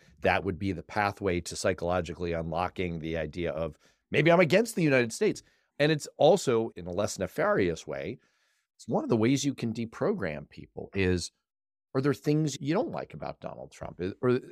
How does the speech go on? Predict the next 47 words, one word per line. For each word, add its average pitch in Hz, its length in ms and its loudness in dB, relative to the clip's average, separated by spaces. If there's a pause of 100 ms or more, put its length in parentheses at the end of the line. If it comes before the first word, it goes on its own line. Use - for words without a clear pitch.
anything? 127 340 -2 (300)
When 214 200 6
you 220 80 6
talk 220 460 0
to - 120 -6
people - 460 -12
and 120 100 -4
you 143 80 2
really 180 380 4
listen, 110 400 2 (800)
like 117 240 0
you 131 80 0
described, 95 600 0
to 98 80 -6
their, 98 320 4 (500)
to - 220 -2
where 110 280 8
they're 151 160 8
coming 101 300 -2
from, 65 240 -12
what 127 180 4
is 233 100 2
it 226 120 2
they 131 160 4
like? 87 560 -2 (180)
What 143 100 4
is 196 100 2
it 208 80 0
they 139 160 0 (160)
don't 95 280 -6
like? 87 400 0 (540)
Are 190 120 8
there 180 160 8
things 226 340 4
that 196 120 2
they 170 140 2
can 135 180 -4
admit 117 340 0
that 143 120 -4
they 131 120 4
actually 127 340 -2
kind 127 240 -4
of 110 100 -4
like 110 240 0
about 107 300 0
Joe 101 180 0
Biden? 107 520 -2